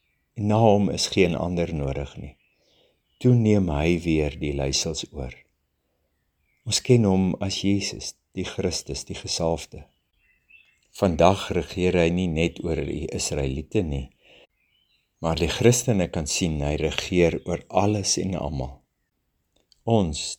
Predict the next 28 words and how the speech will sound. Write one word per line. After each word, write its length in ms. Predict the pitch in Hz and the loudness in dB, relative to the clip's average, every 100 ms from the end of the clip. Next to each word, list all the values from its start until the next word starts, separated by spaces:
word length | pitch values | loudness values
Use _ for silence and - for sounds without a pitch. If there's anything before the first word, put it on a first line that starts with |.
| - | -10
die 80 | |
Christen 480 | 85 113 117 - 113 | -2 2 2 2 -4
gelowiges, 680 | 98 101 95 117 110 76 67 - - _ _ _ _ | -2 2 2 2 0 -4 -8 -10 -18 _ _ _ _
kan 200 | 92 80 | -6 -4
sy 240 | 78 - 95 | -2 2 2
heerskappy 720 | 87 73 78 - - 76 78 73 71 | 2 0 -2 -2 -4 -6 -4 -4 -4
erken. 540 | 73 - 67 67 71 - _ _ _ _ _ _ _ _ _ _ | -6 -10 -10 -8 -10 -18 _ _ _ _ _ _ _ _ _ _
Wat 160 | 98 - | -6 2
ons 240 | 117 113 | 4 4
in 220 | 123 107 87 | 2 2 0
hierdie 320 | 90 110 107 | 0 2 2
gedeelte 560 | 107 85 82 80 92 78 | 0 2 0 0 -4 -4
hoor, 300 | 90 87 76 | -2 -2 -4
is 240 | - - - | -8 -12 -6
dat 160 | 87 85 | -4 -2
dit 240 | 92 - - | -2 -4 -12
gevaarlik 580 | - 85 87 120 113 | -4 0 2 4 2
kan 220 | - 85 73 | 2 -2 0
wees 260 | 78 73 | 0 0
as 220 | - - - | -4 -8 -8
die 140 | 78 | -4
Here 180 | 82 85 | -2 -4
vir 220 | - 87 | -4 -4
ons 220 | 80 73 - | -4 -4 -4
gee 260 | 90 78 73 | 0 0 0
wat 240 | 73 - | -4 -4
ons 160 | 73 - | -6 -6
vra. 400 | - 73 69 | -6 -6 -6